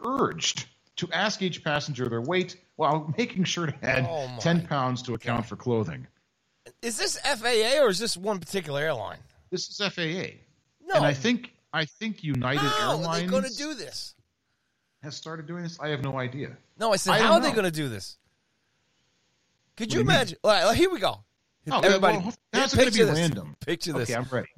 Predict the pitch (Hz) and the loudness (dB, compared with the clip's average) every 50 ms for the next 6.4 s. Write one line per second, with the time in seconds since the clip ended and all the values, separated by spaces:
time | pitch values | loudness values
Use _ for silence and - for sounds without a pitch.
0 | - 107 139 131 143 156 165 160 151 147 135 117 113 107 107 113 123 131 135 135 | -10 -6 -2 0 2 2 0 0 -2 -2 -2 -2 -4 -4 -4 -2 -2 0 0 0
1 | 127 120 110 104 101 98 - - - 104 95 - - - - 90 - - 135 135 | 0 0 0 0 -2 -4 -6 -6 -6 -6 -6 -6 -8 -6 -4 -2 0 2 2 2
2 | 127 113 107 95 78 73 - _ _ _ _ _ - 113 107 95 117 107 104 - | 2 0 -2 -6 -8 -8 -14 _ _ _ _ _ -8 -8 -4 -2 -2 -2 -2 -4
3 | 92 90 87 - - _ _ _ _ _ - - - - - - - 160 147 - | -8 -12 -12 -12 -16 _ _ _ _ _ -20 -18 -14 -12 -8 -2 0 0 0 2
4 | 175 190 - - _ _ _ _ _ _ - 147 - _ _ _ - - - - | -2 -4 -4 -6 _ _ _ _ _ _ -12 -12 -12 _ _ _ -20 -20 -20 -12
5 | - - 196 - 196 214 208 214 196 170 - 190 214 196 - - 269 294 202 123 | -8 -4 0 2 4 4 4 2 2 2 2 0 -2 -2 -4 -4 -4 -2 -2 -2
6 | 117 113 107 104 160 214 214 | -4 -6 -6 -8 -8 -8 -10